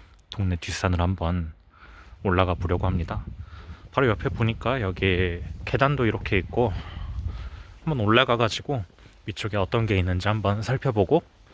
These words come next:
어, 근력 운동을 좀 할 수 있는 그런 시설이 있나 한번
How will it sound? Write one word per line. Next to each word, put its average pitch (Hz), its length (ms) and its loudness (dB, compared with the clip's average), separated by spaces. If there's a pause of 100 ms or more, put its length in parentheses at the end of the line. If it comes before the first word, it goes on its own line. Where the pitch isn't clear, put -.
(380)
어, 117 500 2 (440)
근력 120 320 6
운동을 110 320 2
좀 113 180 -4
할 151 100 2
수 - 140 -6
있는 104 360 2
그런 92 220 -2
시설이 104 480 2 (600)
있나 95 300 4
한번 90 380 2